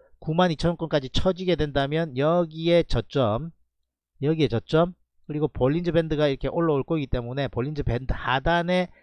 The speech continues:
지지를 받는 그런 상황에서, 아, 적절히 또 분할 매수 접근할 수 있겠다,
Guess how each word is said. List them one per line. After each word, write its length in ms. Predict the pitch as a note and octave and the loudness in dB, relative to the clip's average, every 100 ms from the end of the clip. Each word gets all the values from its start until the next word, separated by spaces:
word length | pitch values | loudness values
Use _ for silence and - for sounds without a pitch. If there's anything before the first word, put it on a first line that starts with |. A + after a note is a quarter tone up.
| _ | _
지지를 480 | - - D#3 D#3 E3 | -14 -12 -12 -6 -6
받는 420 | B2 A2+ B2 C3 - _ - - - _ | -4 -6 -6 -8 -10 _ -20 -20 -20 _
그런 200 | E3+ E3+ | -8 -4
상황에서, 560 | D#3 D3 C3+ D3+ D3+ D3 _ _ _ _ | -2 -2 0 2 2 0 _ _ _ _
아, 380 | G2 F2+ E2+ F2 _ _ _ _ _ _ _ - - | -14 -12 -14 -18 _ _ _ _ _ _ _ -20 -10
적절히 760 | C#3 - - D3 D3 D#3 E3 - | -8 -6 -4 0 0 0 -4 -4
또 280 | B2 A2 - _ | -6 -6 -10 _
분할 220 | - D#3 | -6 -4
매수 400 | C#3 A#2 - A#2+ A2 _ - - | -2 -2 -2 -4 -6 _ -20 -4
접근할 440 | D3+ - C3+ C#3+ | -2 -2 -2 -2
수 140 | - | -4
있겠다, 400 | B2 C3 - E2+ | -8 -8 -6 -10